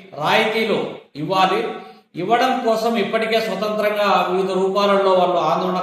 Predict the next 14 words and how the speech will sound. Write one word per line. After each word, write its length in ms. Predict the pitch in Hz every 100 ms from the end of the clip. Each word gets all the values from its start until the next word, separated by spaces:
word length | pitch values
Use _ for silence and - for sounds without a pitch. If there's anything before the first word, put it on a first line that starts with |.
| 170
కార్యక్రమాన్ని 540 | 165 165 175 170 165
నిర్వహిస్తున్నటువంటి 760 | 151 170 170 170 160 160 160 156
నేపథ్యంలో 600 | 143 151 170 143 131 135 214 - - - _ _ _ -
ఈ 120 | 196 208 196
కడప 220 | 180 214 247
జిల్లాలో 340 | 254 262 247 247 240
ఉన్నటువంటి 500 | 233 226 226 226 226 220 214 202 - - - 151
ఎంఎస్ఎంఈ 640 | 196 233 226 233 226 226 226 226 220 220 214 214 214 - _ _ _ _ _ _ _ -
పారిశ్రామికవేత్తలు 960 | 190 220 220 208 214 196 202 196 196 190
ఎవరైతే 340 | 185 180 180 185
ఎస్సీ, 180 | 175 - 185
ఎస్టీలు 300 | - 185 165 165
ఉన్నారో 300 | 160 131 127 - - - _ 156
వాళ్ళందరూ 460 | 185 196 185 233